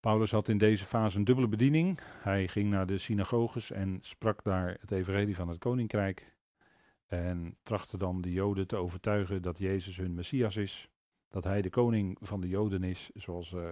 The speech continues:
ook de aanklacht luidde. Het opschrift boven zijn kruis, toen hij daar hing, was: "Deze is de koning van de Joden."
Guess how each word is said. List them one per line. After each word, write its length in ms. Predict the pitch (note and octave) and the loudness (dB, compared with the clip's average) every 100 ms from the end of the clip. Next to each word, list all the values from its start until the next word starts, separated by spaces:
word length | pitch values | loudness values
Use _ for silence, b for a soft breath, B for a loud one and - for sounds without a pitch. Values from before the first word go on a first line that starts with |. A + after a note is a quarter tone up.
| F#2 - | -12 -12
ook 180 | F2+ F#2 | -10 -8
de 60 | |
aanklacht 420 | G2+ A2 G#2 F#2+ - | -6 -6 -4 -4 -2
luidde. 400 | F#2+ F2+ F2+ - B B B B B B B B | 0 -2 -4 -10 B B B B B B B B
Het 140 | B G#2+ | B -4
opschrift 440 | B2 - A2 F2+ | -4 0 0 2
boven 300 | F#2 G#2 F#2+ | 4 4 2
zijn 280 | F#2 F#2 F2+ | 2 2 2
kruis, 600 | - A2+ A#2+ - - - _ _ - A2 F2+ - | 4 4 4 -2 -10 -14 _ _ -10 -10 -10 0
toen 180 | A#2+ | 4
hij 180 | A2 A2 | 6 6
daar 180 | G#2 G2 | 6 8
hing, 320 | A2 C#3 D3+ - _ _ | 8 6 4 -4 _ _
was: 560 | - G#2+ G2 G#2+ - - | -12 -4 0 0 -2 -8
"Deze 440 | G#2+ G2 A2 G#2 A2 | -4 6 6 6 0
is 140 | G#2 | -4
de 100 | G#2 | -2
koning 400 | - A2 G#2+ G2 | 2 4 4 2
van 140 | G2 | 0
de 60 | F#2 | 2
Joden." 540 | G2 B2 B2+ B2+ B2+ | 4 4 4 2 0